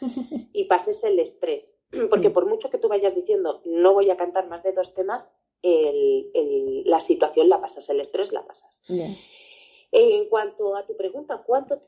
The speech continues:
Speaker 2: terminas de conocer? Pues es como todo en esta vida. Yo creo que nunca terminas de conocerte, pero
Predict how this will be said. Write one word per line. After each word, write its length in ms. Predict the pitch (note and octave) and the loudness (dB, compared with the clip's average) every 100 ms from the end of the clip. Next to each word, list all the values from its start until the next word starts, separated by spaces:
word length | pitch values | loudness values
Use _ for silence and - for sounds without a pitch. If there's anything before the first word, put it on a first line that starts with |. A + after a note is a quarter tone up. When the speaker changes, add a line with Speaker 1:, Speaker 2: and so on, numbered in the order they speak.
| - | -6
Speaker 2:
terminas 340 | B3 B3 A#3+ | -6 -6 -12
de 60 | - | -10
conocer? 180 | A3+ - - | -10 -10 -12
Pues 160 | - | -14
es 100 | - | -10
como 240 | - G3 - | -4 -2 2
todo 220 | G3+ G#3 | 2 2
en 80 | G3 | 0
esta 240 | F#3 D#3+ | -2 -4
vida. 400 | D3+ - F#3 E3+ F3 | 0 2 2 -2 -4
Yo 80 | F3 | 0
creo 180 | F#3 F#3+ | 2 4
que 100 | F#3 | 4
nunca 280 | G#3+ A3 F3 | 2 0 -4
terminas 420 | E3 E3 E3 E3 | -8 -8 -10 -6
de 260 | D#3+ D#3 D#3 | -2 -2 0
conocerte, 500 | D#3+ D#3 F#3+ - G3 | -2 -2 -6 -2 2
pero 460 | F#3+ F3+ E3+ D3+ | 4 6 4 2